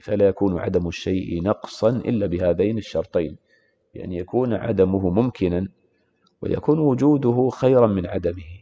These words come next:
ثم يكون معدوم، هنا يكون نقص.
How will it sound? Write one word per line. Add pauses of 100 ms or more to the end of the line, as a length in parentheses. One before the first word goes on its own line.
(680)
ثم
يكون
معدوم،
هنا
يكون
نقص.